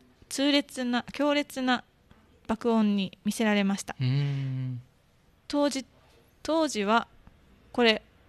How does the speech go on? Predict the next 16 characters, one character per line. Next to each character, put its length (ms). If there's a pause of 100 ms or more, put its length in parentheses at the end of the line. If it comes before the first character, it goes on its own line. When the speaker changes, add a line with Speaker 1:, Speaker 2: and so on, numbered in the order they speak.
(120)
Speaker 1:
お 100
浴？ 520
Speaker 2:
美 120
浴。 280
Speaker 1:
美 0
浴？ 0 (540)
<laughs> 540
の 100
塗 160
装 220
に 100
興 200
味 120
が 200
あ 60
り、 100